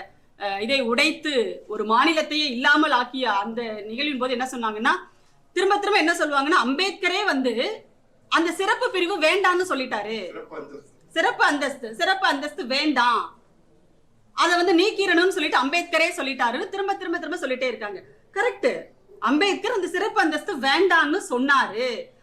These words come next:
Speaker 1: ஆனா அதற்கு அப்புறமா அவர் என்ன சொன்னாருங்க,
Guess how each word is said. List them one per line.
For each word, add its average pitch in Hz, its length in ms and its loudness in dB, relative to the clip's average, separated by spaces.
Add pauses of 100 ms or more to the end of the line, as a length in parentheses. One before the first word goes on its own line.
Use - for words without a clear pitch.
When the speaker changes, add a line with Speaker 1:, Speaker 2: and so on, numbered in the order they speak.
(100)
Speaker 1:
ஆனா 240 320 2 (260)
அதற்கு 233 300 -6
அப்புறமா 392 460 0
அவர் 302 200 0
என்ன 262 160 -2
சொன்னாருங்க, 175 440 -12